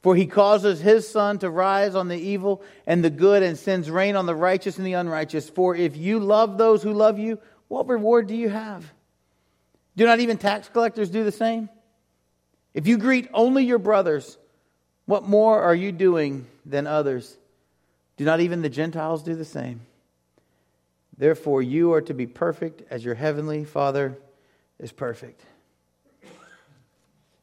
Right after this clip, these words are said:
That makes such a sharp contrast using Richard Wurmbrand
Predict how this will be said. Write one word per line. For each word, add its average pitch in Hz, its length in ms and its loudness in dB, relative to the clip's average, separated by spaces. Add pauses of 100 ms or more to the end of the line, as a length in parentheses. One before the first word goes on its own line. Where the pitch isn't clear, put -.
(2250)
That - 80 -14
makes - 240 -10
such - 120 -16
a 131 60 -14
sharp 165 400 -2
contrast 147 680 -4
using 127 440 -8 (320)
Richard 143 360 -4
Wurmbrand 127 640 -4